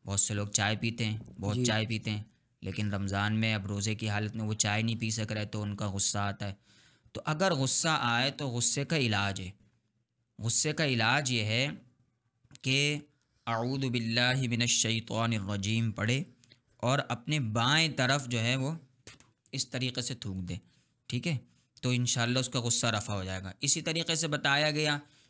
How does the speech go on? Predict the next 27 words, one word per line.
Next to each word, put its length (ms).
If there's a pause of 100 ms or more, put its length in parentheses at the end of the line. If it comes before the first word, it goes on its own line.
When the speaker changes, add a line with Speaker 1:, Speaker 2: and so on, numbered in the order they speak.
(140)
Speaker 1:
कि 80 (120)
अगर 320 (100)
खड़ा 240
है 240
तो 160
बैठ 260
जाए, 260 (300)
बैठा 340
है 160
तो 160
लेट 300
जाए, 280 (460)
और 140
अगर 220
उससे 360
भी 100
गुस्सा 320
रफ़ा 260
नहीं 140
हो 100
रहा 160
तो 160
जाके 300
वज़ू 260
करके 320
आ 120
जाए, 200